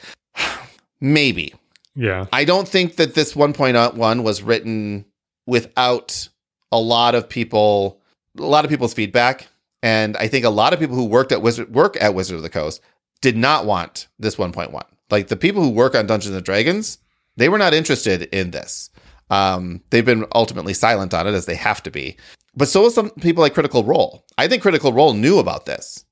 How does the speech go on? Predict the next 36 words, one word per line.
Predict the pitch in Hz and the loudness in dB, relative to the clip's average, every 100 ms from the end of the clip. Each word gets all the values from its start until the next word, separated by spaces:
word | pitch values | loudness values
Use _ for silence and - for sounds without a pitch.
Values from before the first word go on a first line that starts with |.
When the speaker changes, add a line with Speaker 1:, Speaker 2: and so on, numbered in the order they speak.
| _ 104 | _ -4
Speaker 1:
I | 139 | -2
think | 202 170 | -2 0
Critical | 170 147 120 | -2 0 2
Role | 143 151 | 4 4
already | 127 135 131 110 | 4 4 2 0
has | 113 147 160 | 0 0 0
a | |
deal | 107 98 90 | -2 -4 -6
in | |
place | - 87 - | -6 -8 -8
with | - | -14
Wizard | 95 82 | -12 -12
of | 78 | -12
the | |
Coast, | - 71 - - - - | -8 -6 -8 -12 -20 -4
and | 113 | -2
I | 143 | 0
don't | 185 | 0
think | 170 156 | -2 0
they | 135 | -2
cared. | - 147 95 - - _ - - - | 0 0 -2 -4 -16 _ -20 -8 -2
I | 131 | 0
think | 156 156 - - | 0 0 -4 -10
Green | - 147 135 | -2 2 4
Ronin | 160 156 87 | 2 2 -2
did. | 60 50 - | -8 -14 -6
I | 104 120 | -2 -2
think, | 143 135 135 - - _ _ - | 2 2 0 -6 -18 _ _ -2
um, | 123 117 117 | 2 2 2
I | 135 | -2
think | 175 185 | -2 -2
all | - 147 240 | 2 4 4
of | 190 | 2
the | 113 | 0
big | 101 92 | -2 -2
publishers | 85 85 - 65 - | -4 -4 -8 -12 -14